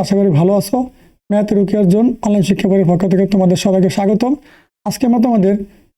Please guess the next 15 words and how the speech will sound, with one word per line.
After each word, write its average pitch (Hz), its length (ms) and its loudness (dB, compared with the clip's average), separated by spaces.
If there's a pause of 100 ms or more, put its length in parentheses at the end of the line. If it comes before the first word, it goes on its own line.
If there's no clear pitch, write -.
(160)
বিজ্ঞান 214 420 2
বইয়ের 190 220 2 (540)
পনেরো 277 240 2
পৃষ্ঠা 214 200 2
থেকে 208 140 2
আলোচনা 180 280 2
শুরু 214 180 0
করব। 220 140 2 (420)
দেখো, 202 220 -2 (340)
চমৎকার 294 380 -2
একটা 214 160 -2
প্রশ্ন 208 260 0
শুরুতে 208 280 0
আছে, 196 140 2 (540)
বাজেট 208 240 0